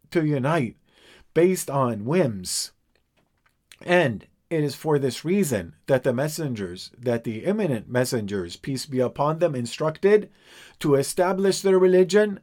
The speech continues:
and not be divided therein. And the Prophet sallallahu alaihi wasallam commanded hijrah, immigration for the sake of Allah, and striving in the way of Allah. And through them, the external fronts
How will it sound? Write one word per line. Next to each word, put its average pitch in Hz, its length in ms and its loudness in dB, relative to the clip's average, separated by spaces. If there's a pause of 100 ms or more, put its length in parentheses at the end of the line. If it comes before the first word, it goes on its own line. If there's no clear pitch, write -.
and 139 220 -2
not 151 240 -2
be 151 140 -2
divided 151 560 2
therein. 139 560 0 (500)
And 185 180 2
the 185 80 4
Prophet 202 440 2
sallallahu 170 720 4
alaihi 151 500 0
wasallam 147 680 -2
commanded 165 560 -2
hijrah, 147 480 0 (100)
immigration 156 640 -2
for 139 160 -4
the 131 100 -2
sake 147 280 -4
of 123 100 -4
Allah, 127 460 0 (400)
and 180 180 0
striving 190 580 2
in 143 140 -4
the 143 120 2
way 143 180 2
of 120 140 0
Allah. 127 560 2 (520)
And 170 220 0
through 214 260 0
them, 214 420 2
the 170 260 2
external 185 580 0
fronts 202 580 0